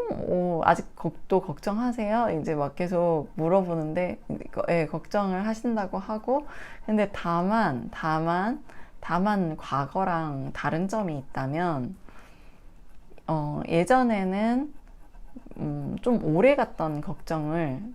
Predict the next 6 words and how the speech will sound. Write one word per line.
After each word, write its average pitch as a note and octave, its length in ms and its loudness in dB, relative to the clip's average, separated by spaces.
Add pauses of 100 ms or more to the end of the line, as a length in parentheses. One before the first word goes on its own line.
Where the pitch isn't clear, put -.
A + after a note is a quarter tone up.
조금 G#3 920 0 (220)
빨리 C4+ 500 2
짧게 B3 640 0
끝내신다는 A3 720 0
거예요. C#3+ 400 -6
예전에는 F#3+ 680 0